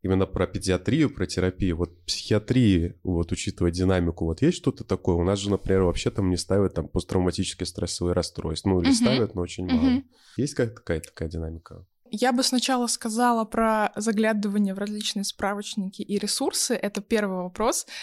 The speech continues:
Speaker 2: И здесь есть некоторые вещи, к которым мы обязательно прибегаем. Например, иногда ко мне приходят на консультации и спрашивают, "А как взаимодействует мое основное там соматическое лечение с препаратами, которые вы мне хотите сейчас прописать?"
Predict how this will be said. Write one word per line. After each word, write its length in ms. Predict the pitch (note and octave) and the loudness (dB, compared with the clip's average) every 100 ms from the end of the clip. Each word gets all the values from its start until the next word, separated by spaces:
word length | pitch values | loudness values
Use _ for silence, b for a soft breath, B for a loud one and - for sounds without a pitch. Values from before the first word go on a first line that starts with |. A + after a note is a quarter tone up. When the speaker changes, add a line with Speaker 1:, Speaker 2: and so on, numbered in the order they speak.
| B B B - | B B B -4
Speaker 2:
И 80 | |
здесь 340 | G#3+ G#3 B3+ - | -2 0 0 0
есть 220 | A3+ A3 | 0 2
некоторые 380 | A3+ A3+ - G3+ | 0 0 -4 0
вещи, 400 | B3 F#4 - A#3+ | 0 0 -2 -4
к 120 | - | -6
которым 280 | - A#3+ A3+ | -4 2 4
мы 60 | |
обязательно 340 | G3+ A3 A#3 G#3 | 4 0 0 -2
прибегаем. 560 | G#3 G3+ G3 F3+ F3 | 0 -2 0 0 0
Например, 480 | G3 - G#3+ A#3 E4+ - | -2 -2 0 2 0 0
иногда 480 | A3+ A3 A3 A#3+ A3+ | 0 0 0 0 0
ко 100 | A3+ | -2
мне 140 | A3 | -2
приходят 340 | A3+ A3 A3+ A3+ | -2 -2 -4 -4
на 80 | |
консультации 600 | G#3+ G#3 G#3+ A#3+ E4+ - | -8 -6 -2 0 0 -4
и 20 | A3+ | -6
спрашивают, 560 | - G#3 A3 - G3 | -2 0 0 -4 -6
"А 60 | G#3 | -4
как 240 | - F4 | 0 2
взаимодействует 880 | D4+ A#3 A3 G3+ G3+ A#3 A#3 G3 F#3+ | 2 2 2 2 0 -2 -2 -6 -2
мое 300 | G#3+ G#3+ G3 | 0 2 2
основное 500 | F3+ - G#3+ G#3 F#3 | 0 -2 -2 -2 -2
там 180 | E3 F3+ | -6 -10
соматическое 640 | - G#3 G#3+ G#3 - - F#3+ | -6 -6 -6 -4 -4 -4 -6
лечение 460 | G3+ E4+ A4 F#4 | -6 -4 -4 -4
с 80 | - | -4
препаратами, 640 | A3 A3+ G3 C#4 - D4+ | -4 -2 0 2 0 -2
которые 420 | C4 G#3+ A3 B3+ G#3 | -2 -2 -2 0 2
вы 120 | A#3+ | 2
мне 100 | A3+ | 2
хотите 300 | - B3+ B3+ | 0 -6 -6
сейчас 400 | - A3 A#3+ - | -4 -2 -2 -2
прописать?" 680 | - - G#3+ - - - | -6 -6 -2 -2 -2 -6